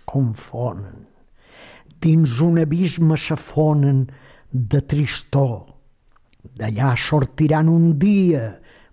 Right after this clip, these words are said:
per mostrar-te, ànima mia,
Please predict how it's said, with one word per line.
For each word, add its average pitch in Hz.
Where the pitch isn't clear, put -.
per 127
mostrar-te, 120
ànima 135
mia, 123